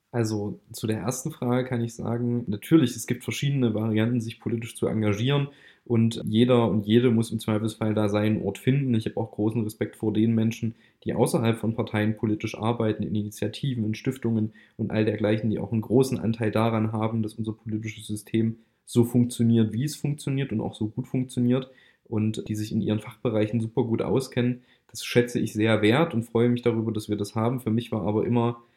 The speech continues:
klar, ich will auch praktisch was verändern. Ich will da sein, wo die Entscheidungen getroffen werden, will im Zweifelsfall auch selber die Entscheidungen treffen dürfen. Und das sind in unserem Land nun mal die Parteien, die am Ende des Tages,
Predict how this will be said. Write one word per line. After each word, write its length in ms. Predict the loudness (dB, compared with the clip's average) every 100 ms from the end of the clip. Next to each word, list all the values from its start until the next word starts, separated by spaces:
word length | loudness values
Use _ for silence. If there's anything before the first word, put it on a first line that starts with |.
| _
klar, 380 | -2 2 4 4
ich 140 | 0 2
will 140 | 4
auch 260 | 4 -4 -10
praktisch 540 | -6 -6 -4 -6 -4
was 160 | -6 -4
verändern. 500 | -2 0 2 0 -2
Ich 140 | 0
will 100 | -2
da 240 | 0 0
sein, 280 | 2 2 0
wo 100 | 0
die 120 | -2
Entscheidungen 600 | -2 -2 0 0 0 0
getroffen 480 | 0 -2 -4 -2 -2
werden, 340 | 2 2 2 2
will 100 | 2
im 140 | 0
Zweifelsfall 460 | -2 -4 -4 -4 -4
auch 120 | -2
selber 280 | 0 0 0
die 100 | -2
Entscheidungen 540 | -2 -4 -4 -2 -4
treffen 300 | -4 -6 -2
dürfen. 340 | 0 0 -2 -8 -20 -14
Und 120 | -4 -2
das 120 | 0
sind 120 | 0
in 120 | 2
unserem 260 | 0 0 0
Land 200 | 0 -2
nun 120 | -2
mal 160 | -2 -2
die 80 |
Parteien, 580 | -2 -4 0 2 4 4
die 100 | 0
am 140 | -2 -2
Ende 220 | -2 -2
des 160 | -4
Tages, 480 | -4 -2 0 -2 -6